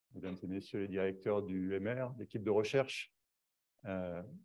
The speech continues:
Mesdames et Messieurs, bonjour. Cher Maurice, merci beaucoup de cette invitation à prendre la parole au titre,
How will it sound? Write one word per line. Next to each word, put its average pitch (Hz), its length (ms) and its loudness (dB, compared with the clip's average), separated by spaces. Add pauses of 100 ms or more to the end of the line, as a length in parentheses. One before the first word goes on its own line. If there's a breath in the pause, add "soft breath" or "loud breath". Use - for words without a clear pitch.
Mesdames 113 240 2
et 113 60 0
Messieurs, 110 280 -2
bonjour. 120 580 2 (480)
Cher 117 260 2
Maurice, 113 380 4
merci 123 280 -2
beaucoup 131 360 2 (120)
de - 140 -6
cette 101 220 2
invitation 107 560 2 (1040)
à 113 60 -10
prendre 113 240 0
la 117 80 6
parole 113 420 8
au 110 200 6
titre, 113 680 2